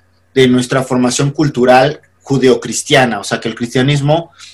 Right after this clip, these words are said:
ha convertido a las mujeres en, en, de dos tipos,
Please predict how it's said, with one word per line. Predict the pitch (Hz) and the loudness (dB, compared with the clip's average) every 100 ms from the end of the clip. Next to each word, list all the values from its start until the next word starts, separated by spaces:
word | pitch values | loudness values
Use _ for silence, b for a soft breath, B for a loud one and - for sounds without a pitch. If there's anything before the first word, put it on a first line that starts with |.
| B | B
ha | 123 127 | -4 0
convertido | 147 135 - 147 | 0 -2 0 4
a | 143 | 4
las | 135 | 4
mujeres | 120 120 - 139 143 147 - | 0 -2 0 2 2 -2 -6
en, | 127 120 117 123 123 | -4 -2 -2 -4 -4
en, | 117 110 110 | -10 -10 -4
de | 120 | 0
dos | 147 147 | 2 0
tipos, | - 185 127 - - | -4 -6 -6 -6 -10